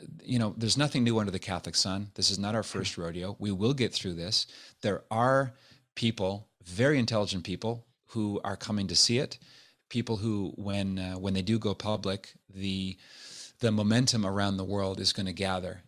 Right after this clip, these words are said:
And this is gonna be something that the popes, excuse me, the cardinals appointed by Pope John Paul the Second and Pope Benedict will meet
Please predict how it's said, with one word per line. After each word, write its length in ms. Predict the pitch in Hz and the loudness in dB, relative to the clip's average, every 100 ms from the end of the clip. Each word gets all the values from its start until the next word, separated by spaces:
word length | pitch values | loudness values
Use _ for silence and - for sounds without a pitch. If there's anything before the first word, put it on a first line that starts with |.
| _ | _
And 220 | 104 95 98 | -6 -2 2
this 160 | - | 4
is 100 | - | 4
gonna 200 | - 95 | 0 -2
be 60 | 90 | 2
something 440 | - 95 87 90 | 2 0 -4 -6
that 160 | 87 - | -8 -10
the 80 | - | -10
popes, 460 | - 98 - - - | -8 -4 0 0 -2
excuse 420 | 110 98 - 101 | -4 0 0 0
me, 100 | 98 | -2
the 80 | 90 | -4
cardinals 420 | - 113 98 95 85 | -2 0 2 0 -2
appointed 400 | - 107 104 85 | -2 -4 -2 -2
by 260 | 90 87 - - - _ _ _ | -2 -4 -8 -20 -20 _ _ _
Pope 160 | 123 120 | -2 2
John 180 | 131 104 | 0 0
Paul 140 | 104 | 0
the 100 | 92 | 2
Second 400 | - 90 95 92 - | 2 2 -2 -6 -2
and 240 | 107 101 | -2 -2
Pope 180 | 101 - | -6 -6
Benedict 400 | 90 85 87 - - | -6 -6 -8 -10 -6
will 280 | 98 123 | 2 4
meet 400 | 127 110 131 - | 6 6 4 -2